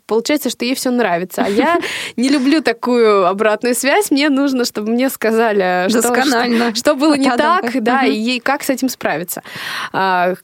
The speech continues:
Speaker 1: хоть это иногда и, конечно, неприятно, но, ам, без этого никак. А, ей все очень понравилось. Она тоже отметила, что есть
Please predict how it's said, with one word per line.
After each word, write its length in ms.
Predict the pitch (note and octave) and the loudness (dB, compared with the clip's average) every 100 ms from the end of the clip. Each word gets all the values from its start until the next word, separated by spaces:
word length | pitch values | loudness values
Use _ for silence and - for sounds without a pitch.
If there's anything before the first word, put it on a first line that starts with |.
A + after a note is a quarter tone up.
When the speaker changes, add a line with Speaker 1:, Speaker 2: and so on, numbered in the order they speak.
| G#3+ | -4
Speaker 1:
хоть 280 | - C4+ C4+ | 0 0 0
это 160 | B3+ B3+ | 0 0
иногда 340 | A3+ A3 A3+ | 0 2 2
и, 100 | A#3 | 2
конечно, 400 | A3+ G3+ G#3 - | 0 0 0 0
неприятно, 580 | G#3+ G3 A3 F#3 D#3 - | -2 0 0 0 -2 -2
но, 480 | G3+ D4 E4+ D#4+ C#4 | 2 4 4 4 2
ам, 180 | - A3 G#3+ G#3+ G#3 G3+ | 0 2 0 0 -2 -4
без 160 | G3+ G#3+ | -2 -2
этого 280 | C4+ C4 | -2 0
никак. 400 | A3+ A#3+ F3+ E3+ - - - - - | -2 -2 -4 -6 -10 -18 -16 -16 -4
А, 460 | G#3+ A#3 A3+ A3+ A3+ | 0 4 4 4 4
ей 420 | A#3 A#3 C#4+ D#4 B3 - | 2 2 2 2 -2 -4
все 200 | - D4+ | 2 2
очень 220 | D4 - | 2 -2
понравилось. 840 | C4 C4 C#4+ F4 D#4+ C#4+ - - | 0 2 4 4 2 0 -2 0
Она 320 | A#3 B3 C4 | 2 2 0
тоже 300 | C4 C4+ B3+ | 0 0 2
отметила, 480 | G#3 A3 A3 A3 G3 | 0 0 0 2 0
что 360 | - - G#3 G3 | 0 -2 0 0
есть 720 | G3+ A3+ A3+ G#3 - - | 2 2 2 0 -8 -8